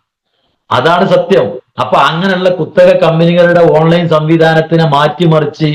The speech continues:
നമ്മളെ നാട്ടിലുള്ള ഓരോ പിൻകോഡിലുള്ള പാവപ്പെട്ട ഏത് കച്ചവടക്കാരന്റെയും ഉൽപ്പന്നങ്ങളെ ഓൺലൈനിൽ കൂടി വിറ്റിട്ട് അവർക്ക്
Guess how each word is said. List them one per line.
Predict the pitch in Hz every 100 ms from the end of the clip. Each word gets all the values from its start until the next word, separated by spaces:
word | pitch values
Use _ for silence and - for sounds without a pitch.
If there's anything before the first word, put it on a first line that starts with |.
| - - -
നമ്മളെ | 143 156 170 165
നാട്ടിലുള്ള | 160 156 160 160 156 143
ഓരോ | 143 160 165
പിൻകോഡിലുള്ള | 156 147 160 156 156 156 151
പാവപ്പെട്ട | 139 143 156 139 156 - 151 143
ഏത് | 151 160
കച്ചവടക്കാരന്റെയും | 143 - 151 147 151 151 151 151 - - - 135
ഉൽപ്പന്നങ്ങളെ | 131 - 156 156 156 156 156 139
ഓൺലൈനിൽ | 143 151 156 156 135
കൂടി | 156 151
വിറ്റിട്ട് | 139 - 143 165 196 190 - - 131
അവർക്ക് | 151 160